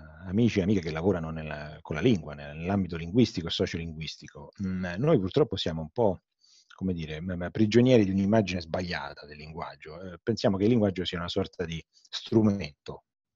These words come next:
eh, molto raffinato, molto, molto, eh, capace, però insomma un attrezzo che io uso per, per riferirmi alle cose, per riferirmi alle persone,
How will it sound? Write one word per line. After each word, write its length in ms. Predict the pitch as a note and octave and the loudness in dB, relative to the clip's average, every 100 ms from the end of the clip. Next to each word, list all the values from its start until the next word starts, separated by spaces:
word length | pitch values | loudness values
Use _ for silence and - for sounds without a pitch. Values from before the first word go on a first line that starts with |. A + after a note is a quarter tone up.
| _ | _
eh, 160 | E2 D#2 | -10 -2
molto 260 | G2 - | -2 -2
raffinato, 680 | - - - - - C3+ D#2 | -4 -2 0 2 2 0 0
molto, 300 | E2 E2+ - | -10 -10 -10
molto, 380 | E2 E2 D#2+ D2+ - - | -10 -10 -10 -12 -14 -12
eh, 120 | - - | -6 -2
capace, 460 | G3 - G2+ - | 0 2 2 2
però 120 | G2+ | 2
insomma 240 | G#2 G2+ F#2 | 2 0 4
un 80 | C3+ | 4
attrezzo 680 | C3+ C3+ - A2 F#2 - | 2 -2 4 4 4 -2
che 100 | F2 | -2
io 260 | G#2 G2 F2 | 0 0 0
uso 280 | A2 - D#2 | -2 -4 -6
per, 260 | E2 D#2+ - | -8 -8 -2
per 140 | G2+ | -2
riferirmi 480 | F#2 G#2 F#2+ F2 D#2 | 0 2 2 0 0
alle 140 | F#2 | 2
cose, 380 | A#2+ A2 D#2+ - | 4 4 2 -8
per 80 | D2 | -12
riferirmi 360 | D#2 E2+ D#2 D2 | -10 -8 -8 -10
alle 120 | E2 | -8
persone, 560 | E2+ - A#2+ F2+ D#2+ | -6 4 4 4 -2